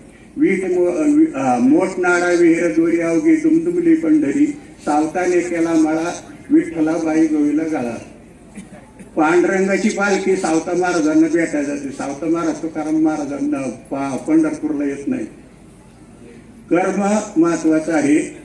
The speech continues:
आणि हे कर्म करणाऱ्याला देव आपोआप येतो, त्याच्या हृदयातच तो असतो. हनुमान आणि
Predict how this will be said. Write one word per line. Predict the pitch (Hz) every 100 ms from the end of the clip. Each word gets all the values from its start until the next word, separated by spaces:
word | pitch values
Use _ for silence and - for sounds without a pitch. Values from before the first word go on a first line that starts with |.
| -
आणि | - 156
हे | 160
कर्म | 160 180 175 185
करणाऱ्याला | 190 175 175 170 156 147 147
देव | 170 151 170 180 180 -
आपोआप | 135 160 185 185 170
येतो, | 156 156 170 170
त्याच्या | 170 160 170
हृदयातच | 180 156 156 156 165 -
तो | 135
असतो. | 127 - 107 -
हनुमान | 139 165 175 175
आणि | 175 180